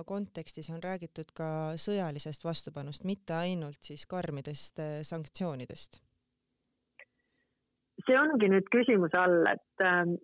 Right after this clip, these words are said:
Speaker 2: et mida me siis ikkagi räägime ja jäi jutt, et me tuleme selle juurde tagasi siin, äh, lähimatel, äh, päevadel, lähimatel nädalatel, et arutame omavahel läbi,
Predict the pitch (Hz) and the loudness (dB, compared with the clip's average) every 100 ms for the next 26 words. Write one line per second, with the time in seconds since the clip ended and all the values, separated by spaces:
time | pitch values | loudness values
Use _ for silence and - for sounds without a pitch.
0 | _ - 175 208 220 214 185 165 170 165 | _ -4 2 4 6 6 6 4 2 2
1 | 180 165 202 - 180 175 170 170 175 185 | 4 4 2 2 0 4 4 6 4 6
2 | 214 214 175 147 151 175 170 170 160 180 | 4 4 0 -2 -2 0 2 2 2 4
3 | 202 202 190 208 _ 175 - - 175 185 | 4 4 4 2 _ -2 -2 0 0 4
4 | 190 180 170 185 185 170 170 165 180 170 | 2 2 0 2 4 4 2 0 -2 2
5 | 220 196 165 - - 156 156 - 170 165 | 2 4 0 -2 -6 -2 -2 -2 -4 -6
6 | 160 - - _ - 170 165 175 180 170 | -12 -20 -20 _ 0 2 4 4 2 2
7 | 165 - 170 165 165 _ _ - 180 170 | 0 0 2 2 -2 _ _ -2 0 4
8 | 202 190 175 170 170 180 175 165 - 165 | 4 4 4 4 4 2 2 0 0 0
9 | 185 190 160 147 - 151 147 139 175 170 | 2 2 2 0 0 0 0 0 2 2
10 | 156 - 175 170 175 170 160 165 165 - | 0 -2 0 2 4 4 4 4 2 -2
11 | - - 165 175 180 170 | -12 -6 2 2 4 2